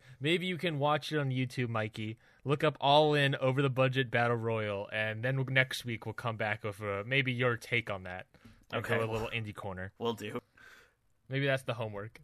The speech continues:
Speaker 1: Maybe the, yeah, maybe the show is, like, not only us booking, but also, like,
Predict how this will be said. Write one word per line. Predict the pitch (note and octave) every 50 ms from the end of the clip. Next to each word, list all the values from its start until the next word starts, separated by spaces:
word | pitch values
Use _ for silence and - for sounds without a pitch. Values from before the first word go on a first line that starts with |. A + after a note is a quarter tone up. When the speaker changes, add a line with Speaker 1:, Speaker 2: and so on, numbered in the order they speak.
| - _ _ - -
Speaker 1:
Maybe | - D#3 A#3 F4
the, | F#4+ B3 G3+ F#3
yeah, | B3 D#4 - - D#3
maybe | D#3 G3+ D4 F#4 G4+ B4
the | A#4
show | - - - C#4+ C4 B3+ B3+
is, | B3 A3 F#3
like, | G#3 F#3 D#3+ D3+
not | D#3 E3 F#3 F#3
only | - E3+ E3 E3 D#3 -
us | C3 C3+ C#3+ C3+ -
booking, | A2 - B2 C#3+ C#3 - G3 F#3+ E3+ -
but | E3+ F3
also, | E3+ F#3 G3+ - - C#4
like, | A3+ F3+ -